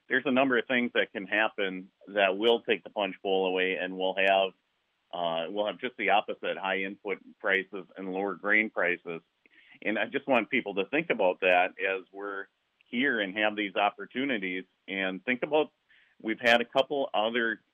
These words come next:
time periods in two thousand twelve and two thousand eight where we look back,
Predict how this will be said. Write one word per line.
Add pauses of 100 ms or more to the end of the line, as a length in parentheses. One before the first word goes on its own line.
time
periods
in
two
thousand
twelve
and
two
thousand (120)
eight (560)
where
we
look
back,